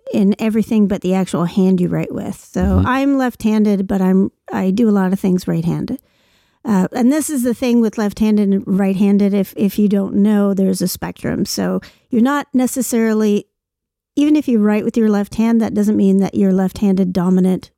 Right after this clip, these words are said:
Speaker 1: in everything. Uh, I tend to be more ambidextrous, so I can do things with both hands relatively equally. I kinda like my left hand better,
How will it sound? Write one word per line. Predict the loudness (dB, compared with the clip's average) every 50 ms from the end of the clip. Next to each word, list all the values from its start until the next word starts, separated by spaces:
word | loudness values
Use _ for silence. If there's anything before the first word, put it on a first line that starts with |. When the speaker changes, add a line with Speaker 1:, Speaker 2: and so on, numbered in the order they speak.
| _ -2
Speaker 1:
in | 0 0
everything. | 0 0 -2 -4 -6 -6 -8 -12 -14 -14 -16 -18 _ _ _ _ _ _ _ _ _ _ _ _ _
Uh, | 0 2 2 2 2 2 0
I | 0 -2 -2 -2
tend | 0 0 2 2
to | 2 4
be | 4 4
more | 4 4 2 0
ambidextrous, | 0 0 0 0 0 0 0 -2 -4 -6 -6 -6 -6 -6 -6 -8
so | -6 -4 -2 0
I | 0 -2
can | -2 0 2 2 2 4
do | 4 2 2
things | 2 2 2 2 2 2 0
with | -2 -4 -2
both | -2 -2 -2 -2 0
hands | 0 0 2 2 2 2 2 0 -2 -6 -10 _ _ _ _ _
relatively | -4 -2 -2 0 0 0 -2 0 -2 0 0 0 0 0 0
equally. | -2 0 0 0 2 2 2 2 0
I | 0 0 -2 -2 -2 -4
kinda | -6 -2 0 2 2 2
like | 2 0 0 0 0 0 0 0
my | 0 2 2
left | 2 2 0 0 -2
hand | 0 0 2 2 2
better, | 2 2 0 0 0 0 -2